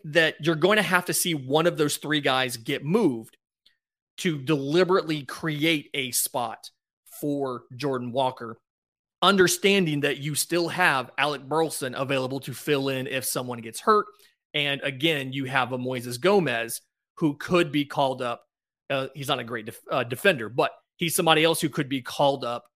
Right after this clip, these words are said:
uh, to take an outfield spot if injuries were to happen after you made the move. But I still think you have to deliberately decide to make a move to free a spot for Jordan Walker.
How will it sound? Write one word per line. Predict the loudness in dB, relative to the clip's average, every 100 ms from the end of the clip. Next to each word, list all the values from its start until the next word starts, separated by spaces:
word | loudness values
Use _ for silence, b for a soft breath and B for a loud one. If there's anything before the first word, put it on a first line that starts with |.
| _ _ _ _ -16
uh, | -14 -10
to | -10
take | 0 0 2
an | 0
outfield | -2 -4 -6
spot | -2 -2 -2 -4
if | -6 -4 -6
injuries | -4 -2 -4 -4
were | -6
to |
happen | -4 -4 -4 0
after | 2 2 0
you | -8 -8
made | -6 -8 -8
the |
move. | -2 -2 -2 -2
But | -2
I |
still | 0 0
think | 2 -2
you | 2
have | 2 2
to | -2
deliberately | -2 -2 -2 -4 -6
decide | -2 2 2 2
to | -2 -4
make | -4 -2
a | -2
move | 2 2 2 0 -10 _ _ _ _ -8
to | -8
free | -8 -8 -6
a | -6
spot | -8 -6 -8 -8
for |
Jordan | -10 -8 -8
Walker. | -8 -10 -16